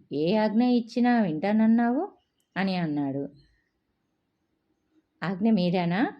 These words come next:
అని అడిగాడు. "ఇంతవరకు లేదు. మన షరతుకు భంగం రాకుండా నేను ఇక్కడే నిలబడి ఆజ్ఞ ఇస్తున్నాను.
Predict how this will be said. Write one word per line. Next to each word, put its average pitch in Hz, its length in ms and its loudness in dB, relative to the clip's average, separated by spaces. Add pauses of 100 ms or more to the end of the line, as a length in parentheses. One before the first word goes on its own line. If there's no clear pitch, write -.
(280)
అని 220 180 2
అడిగాడు. 143 500 -2 (500)
"ఇంతవరకు 320 680 -2
లేదు. 170 520 -2 (640)
మన 339 160 2
షరతుకు 302 760 -2 (100)
భంగం 156 380 0
రాకుండా 190 640 -2 (280)
నేను 170 220 -2
ఇక్కడే 233 560 -2
నిలబడి 170 640 0 (220)
ఆజ్ఞ 147 260 -4
ఇస్తున్నాను. 147 720 -4